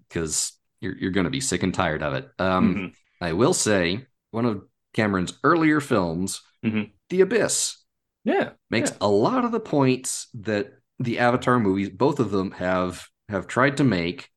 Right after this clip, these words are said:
Speaker 1: And you, you, you can argue about their success. Does it a little more subtly. Uh,
Speaker 2: Mm-hmm.
Speaker 1: I, I, I think, you know, by the time you get to the end of that movie, the audience is gonna be a little more receptive to what it is he's, he's trying to say.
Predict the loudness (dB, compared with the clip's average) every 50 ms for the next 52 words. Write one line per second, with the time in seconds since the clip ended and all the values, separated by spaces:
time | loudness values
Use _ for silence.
0 | _ _ _ _ _ -16 -14 -14 -12 -12 -10 -10 -8 -8 -10 -10 -14 -20 -20 _
1 | _ _ _ _ _ _ _ -2 -2 2 2 0 0 2 0 2 2 2 2 2
2 | 0 0 0 0 -2 -4 -6 -8 -10 -10 -10 -8 -6 -6 -6 -6 -8 -12 -16 -18
3 | -18 -20 -20 -20 -20 -20 _ _ _ _ _ _ 2 2 4 2 0 -2 -2 -6
4 | -12 _ _ _ _ -4 0 2 4 4 4 4 4 2 4 2 2 2 0 0
5 | -2 -2 0 0 0 2 0 2 2 2 2 0 -4 -8 -12 -18 _ _ _ _
6 | 0 2 4 4 2 2 0 -2 -6 -8 -8 -6 -6 -6 -4 -2 -2 -2 -2 -2
7 | -2 0 2 2 2 2 0 -4 -14 _ _ _ _ -4 -2 0 0 0 0 0
8 | 0 0 2 2 2 2 0 -2 -2 -4 -6 -4 -2 -2 -2 -2 -2 0 2 2
9 | 2 2 4 4 4 6 6 4 4 2 2 0 2 2 2 2 2 2 0 -2
10 | -4 -8 -8 -6 -6 -4 -2 -2 0 -2 -2 -2 -6 -6 -4 0 4 6 6 6
11 | 6 6 4 2 2 2 0 -2 -2 -2 -4 -4 -4 -2 -2 0 0 0 2 2
12 | 2 2 2 0 -2 -6 -8 -8 -10 -12 -12 -12 -14 -6 0 2 2 2 2 0
13 | -2 -4 -2 -2 0 2 2 2 2 0 -2